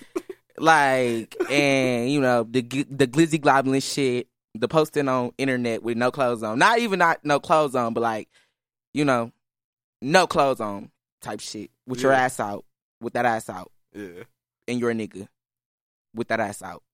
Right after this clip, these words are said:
Speaker 1: and liking niggas, being around too many niggas, red flags.
Speaker 2: <laughs> Nah, you slow, bro.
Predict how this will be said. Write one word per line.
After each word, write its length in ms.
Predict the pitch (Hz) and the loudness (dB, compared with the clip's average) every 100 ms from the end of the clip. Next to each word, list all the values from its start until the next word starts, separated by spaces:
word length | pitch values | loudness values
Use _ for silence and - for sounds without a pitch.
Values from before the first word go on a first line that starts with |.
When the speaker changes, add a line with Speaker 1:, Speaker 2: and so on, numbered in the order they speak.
| _ _ _ _ _ _ - | _ _ _ _ _ _ -8
Speaker 1:
and 800 | 123 117 110 104 104 87 - _ _ _ _ _ _ _ _ _ _ _ - | -6 -6 -8 -10 -12 -14 -20 _ _ _ _ _ _ _ _ _ _ _ 2
liking 420 | 143 147 147 139 | 2 2 0 2
niggas, 680 | 139 120 123 123 117 - - | 0 0 0 0 -2 -8 -14
being 200 | 107 127 | -6 -4
around 280 | 113 110 107 | -4 -4 -8
too 160 | - 113 | -8 -8
many 180 | 104 104 | -6 -8
niggas, 420 | 101 - 95 95 - _ _ _ _ | -8 -10 -14 -14 -20 _ _ _ _
red 260 | 107 110 95 | -4 -4 -4
flags. 460 | 95 90 78 - - | -12 -16 -18 -20 -20
Speaker 2:
<laughs> 60 | - _ _ _ _ - - _ _ _ _ _ _ _ - - - _ _ _ _ _ 160 | -20 _ _ _ _ -20 -20 _ _ _ _ _ _ _ -16 -14 -14 _ _ _ _ _ -14
Nah, 160 | 147 | -10
you 160 | 143 151 | -10 -12
slow, 400 | _ 123 120 95 | _ -12 -12 -14
bro. 160 | 95 | -20